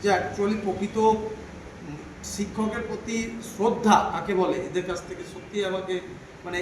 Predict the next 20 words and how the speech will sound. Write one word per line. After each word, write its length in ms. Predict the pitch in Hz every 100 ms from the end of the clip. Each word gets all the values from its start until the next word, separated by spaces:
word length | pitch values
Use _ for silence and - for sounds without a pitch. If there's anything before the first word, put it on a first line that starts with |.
| 180
এর 80 | 185
আগের 200 | 175 202 202
যে 80 | 202
ব্যাচটা 320 | 185 - - 180
আমি 100 | 170 165
তাদের 200 | 156 180
কাছ 100 | 180 -
থেকে 140 | 185 156
কিন্তু 140 | 160 165
এটা 120 | 165 156
ধন্য 160 | 151 170 156
হয়ে 160 | 143
গেছি 200 | 143 143 139
যে 60 | 160 160
আমি 100 | 175
আজকে 200 | 160 175 180 180 - - -
তেরো 200 | 170 180
বছরের 280 | 185 190 190 185
ক্যারিয়ারে 300 | 185 190 190 185
প্রচুর 220 | 180 196